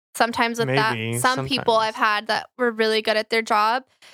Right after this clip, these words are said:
Speaker 1: but, like, just a little bit more, like, closed in 'cause they came from corporate jobs. And I was like, "No, like, you can, like, laugh with the clients and you
Speaker 2: Yeah.
Speaker 1: can ask them what they're eating for dinner. Like, you can,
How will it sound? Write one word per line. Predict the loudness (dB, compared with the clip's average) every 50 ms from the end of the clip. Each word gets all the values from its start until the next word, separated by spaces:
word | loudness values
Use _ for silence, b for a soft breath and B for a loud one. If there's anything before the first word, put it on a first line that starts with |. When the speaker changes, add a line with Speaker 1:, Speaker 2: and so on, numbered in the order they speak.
| B B B -2
Speaker 1:
but, | 0 0
like, | 0 -2 -2
just | -2 -2 0
a | 0
little | 2 2 0
bit | 0 -2 -2
more, | 0 0 0 0 0
like, | 0 -2 -4
closed | -4 0 0 0 0 0 0 0
in | 0 0 -2
'cause | -4 -4
they | -4 -4 -4
came | -2 -4 -4 -4
from | -4 -8 -8 -6
corporate | 0 0 0 0 0 -2 0
jobs. | 2 2 2 2 0 -4 -6 -4
And | -4 -2 0 0
I | 0
was | 0 0 -2
like, | -2 -2
"No, | 0 2 2 2
like, | 0 -2 -4 -6 -8
you | -8
can, | -6 -4 -2 0
like, | -2 -2 0
laugh | 0 0 0 0 -2 -2 -4
with | -2 0
the | 0 0
clients | 2 2 2 2 2 0 0
and | 0 0
you | 0 0
Speaker 2:
Yeah. | 0
Speaker 1:
can | 0 0
ask | -2 -2 0
them | -2 0 0
what | 0 -2
they're | -4 -4
eating | -2 -2 -2 -2 -2
for | -2 0
dinner. | 0 2 2 2 2 2
Like, | 2 0 -2 -4
you | -6 -2
can, | 0 0 0 0 -2